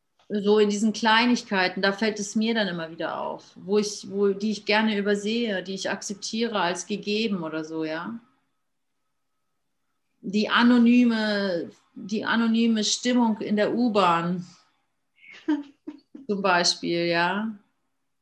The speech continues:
Oder im Supermarkt, wo jeder nur seine Fressalien sucht oder sowas. Im Grunde sind es ja alles, äh,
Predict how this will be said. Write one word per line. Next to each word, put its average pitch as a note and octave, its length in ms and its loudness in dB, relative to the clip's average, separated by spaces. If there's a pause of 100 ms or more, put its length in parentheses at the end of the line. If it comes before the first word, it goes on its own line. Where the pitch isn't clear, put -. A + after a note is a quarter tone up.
(3000)
Oder G3 300 6
im G3 80 2
Supermarkt, G3 920 2
wo G3 80 -2
jeder G#3 200 2
nur G#3 140 2
seine G#3 320 -2
Fressalien G#3 760 0
sucht F3+ 340 -10
oder F3 180 -4
sowas. E3 600 -8 (460)
Im G3 140 -2
Grunde A3 220 4
sind A3+ 160 2
es G3 120 -6
ja G3 180 2
alles, A#3 420 0
äh, F#3+ 460 0